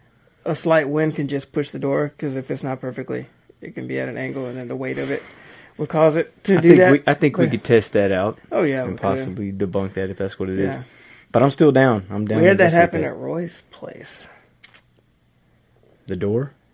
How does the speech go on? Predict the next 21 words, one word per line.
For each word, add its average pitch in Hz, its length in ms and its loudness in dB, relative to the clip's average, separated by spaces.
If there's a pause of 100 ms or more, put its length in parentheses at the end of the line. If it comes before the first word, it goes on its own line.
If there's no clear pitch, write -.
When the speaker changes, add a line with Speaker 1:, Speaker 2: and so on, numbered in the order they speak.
(300)
Speaker 1:
Remember 226 240 -6
the 277 100 -8
door - 240 -4
opening 233 340 -6
and 254 80 -10
closing? 269 400 -8
Remember? 254 280 -6 (220)
Speaker 2:
Oh, 247 320 10
yeah, 262 280 6
we 160 120 4
did 196 160 0
debunk 113 320 2
that. 98 180 0
It 110 60 0
was 113 220 -4
the, 110 300 -6
the 117 220 2
window 135 320 0
was 92 140 -4
open. 90 220 -4
Yep. 107 160 -4